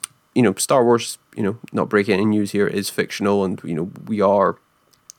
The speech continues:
continuing to add more and more layers to a story which was set up essentially as a sort, sort of retelling of, of a children's adventure. But a-, as we apply more, um, more sort of, um, rigor to the, the stories and, and add more layers to it, I,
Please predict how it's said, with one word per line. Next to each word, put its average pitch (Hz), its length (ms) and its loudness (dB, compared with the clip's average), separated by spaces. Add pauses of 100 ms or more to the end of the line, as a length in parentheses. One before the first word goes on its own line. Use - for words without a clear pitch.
(120)
continuing 107 460 2
to - 180 -4
add 101 160 -2
more 101 200 -2
and 101 100 -2
more 104 160 0
layers 104 400 0
to - 160 -6
a 98 40 -4
story 98 360 -4
which - 240 -6
was 92 240 -8
set - 340 -2
up - 220 -4
essentially 104 420 -2
as 95 120 -6
a - 60 -8
sort, - 220 -14
sort - 160 -12
of - 220 -12 (800)
retelling 101 580 0
of, - 200 -8
of - 100 -8
a - 60 -16
children's 101 360 -2
adventure. 101 480 -4
But 131 140 -6
a-, 147 340 0
as 139 160 -2
we 117 120 0
apply 104 320 0
more, 101 400 0 (600)
um, 95 380 -2
more 104 380 0 (180)
sort - 160 -6
of, - 320 -14
um, 98 460 -4
rigor 104 340 0
to 98 160 -8
the, - 220 -10
the - 100 -14
stories 101 400 -2
and, - 140 -6
and - 200 -10
add 101 200 0
more 101 160 -2
layers 107 320 -6
to 110 200 -4
it, 95 140 -2
I, - 60 -6